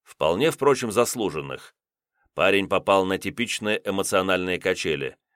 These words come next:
Взлет эмоций надежды на избавление от заточения и тут же грандиозный облом. Взрыв мозга. Естественно, что его рвет на лоскуты. А нежить блаженствует от его яркого излучения яростных эмоций.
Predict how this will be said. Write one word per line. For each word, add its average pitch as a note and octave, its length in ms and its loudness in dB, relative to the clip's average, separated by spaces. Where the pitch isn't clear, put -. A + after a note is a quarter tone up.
Взлет G2 480 0
эмоций G#2+ 440 0
надежды F#2+ 500 -2
на G2 160 0
избавление F2+ 580 0
от D#2+ 100 -2
заточения G#2+ 760 -2
и G2 160 0
тут C#3 280 0
же C3 120 -2
грандиозный G2 680 2
облом. E2+ 420 0
Взрыв B2 440 0
мозга. F#2 520 0
Естественно, B2+ 800 4
что - 160 -4
его A2 280 4
рвет G2+ 400 0
на F#2+ 160 0
лоскуты. F#2+ 640 -2
А - 160 -2
нежить C3+ 440 0
блаженствует A2 800 0
от F#2+ 120 -2
его G2 200 2
яркого F#2+ 480 2
излучения G2+ 640 -2
яростных F2 600 -2
эмоций. D#2+ 560 -6